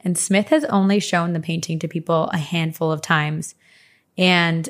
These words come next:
they wrote about this one e-, experience back in two thousand seven when I, I wonder how Smith picks who they show it to, because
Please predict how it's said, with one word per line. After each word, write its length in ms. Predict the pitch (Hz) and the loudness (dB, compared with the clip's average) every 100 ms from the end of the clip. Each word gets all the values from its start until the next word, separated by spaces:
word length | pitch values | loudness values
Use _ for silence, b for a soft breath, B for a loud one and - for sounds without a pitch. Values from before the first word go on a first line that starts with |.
| - | -8
they 680 | 170 180 175 175 175 170 - | 0 4 4 4 0 -2 -6
wrote 220 | 180 185 | 0 2
about 160 | 190 175 | 4 2
this 160 | 165 | 2
one 140 | 165 165 | 0 -2
e-, 200 | 180 - | -4 -6
experience 680 | - - - 175 165 160 - | -4 -2 -2 0 2 0 0
back 300 | 165 156 165 | 0 0 -4
in 120 | 160 | -2
two 120 | 180 | 0
thousand 240 | 165 165 | 0 -2
seven 360 | - 165 160 156 | -2 -2 -2 -4
when 280 | 160 156 151 _ B B B - | -4 -4 -8 _ B B B -2
I, 100 | - | 2
I 140 | 214 | 2
wonder 280 | 214 254 330 | 4 4 4
how 580 | 226 190 180 180 175 - - | 4 2 4 2 0 -4 -10
Smith 320 | - 165 - | -2 -2 -4
picks 320 | - - - - | -6 -6 -6 -6
who 460 | - 160 151 165 - | 0 0 0 -6 -2
they 100 | 165 | -2
show 200 | - 165 | 0 -2
it 120 | - | -2
to, 260 | - - - | -4 -8 -4
because 540 | 165 170 160 156 - | -4 -2 -2 -2 -8